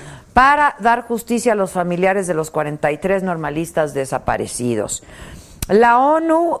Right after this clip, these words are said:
va a acompañar el proceso también de reglamentación de la Guardia Nacional, también la educación y la formación de sus elementos.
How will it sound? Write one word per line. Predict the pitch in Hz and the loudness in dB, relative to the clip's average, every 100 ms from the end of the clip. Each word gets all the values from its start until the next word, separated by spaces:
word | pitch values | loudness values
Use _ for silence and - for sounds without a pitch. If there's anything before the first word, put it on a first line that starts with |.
| 180 | 2
va | 226 | 2
a | 240 | 2
acompañar | 240 220 208 202 214 226 | 0 -2 0 0 0 0
el | |
proceso | 220 190 208 233 233 | 0 -2 0 0 -2
también | 220 180 196 | -2 -2 0
de | 196 | 0
reglamentación | 175 180 175 165 151 156 147 175 | 0 0 0 -2 -4 -4 -2 0
de | 165 | 0
la | 151 | 2
Guardia | 160 160 160 | 0 0 -2
Nacional, | 151 147 - 202 269 302 320 - | -2 -4 -2 0 2 0 -4 -4
también | - 175 180 190 202 214 220 - - - - | -4 -2 0 2 2 0 -4 -10 -20 -20 0
la | 214 269 | 4 6
educación | 262 247 202 190 214 202 | 4 2 0 0 -2 0
y | |
la | 170 | -2
formación | 156 165 156 151 - 170 | -2 -4 -4 -4 -4 -2
de | 165 | -2
sus | 151 131 | -2 -6
elementos. | 135 123 123 131 139 123 - - - - - | -6 -4 -6 -4 -6 -6 -8 -8 -8 -12 -14